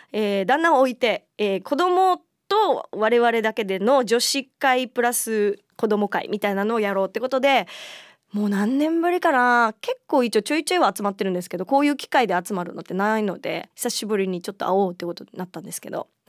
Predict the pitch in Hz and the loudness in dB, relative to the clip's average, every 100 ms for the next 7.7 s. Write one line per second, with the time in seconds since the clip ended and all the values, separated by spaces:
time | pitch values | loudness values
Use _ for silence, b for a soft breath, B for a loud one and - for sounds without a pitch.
0 | B B B B B 214 202 196 311 - | B B B B B 0 0 2 2 4
1 | 440 453 330 214 - 226 240 233 233 220 | 4 4 2 0 0 0 2 2 2 2
2 | 220 208 185 175 170 - 202 - 302 359 | 2 0 -2 -8 -12 -14 -16 -4 -2 2
3 | 427 285 226 214 294 277 185 185 190 185 | 0 2 0 2 2 2 0 -2 -4 -6
4 | - 180 185 185 180 175 180 - B B | -6 -6 -4 -6 -8 -10 -10 -12 B B
5 | B - - 403 392 381 330 262 262 226 | B -8 0 2 4 4 4 2 0 0
6 | 180 165 269 - _ - 175 - - _ | -4 -6 -8 -10 _ -4 -2 -4 -12 _
7 | - - 277 339 339 330 302 | -16 -4 2 4 4 2 0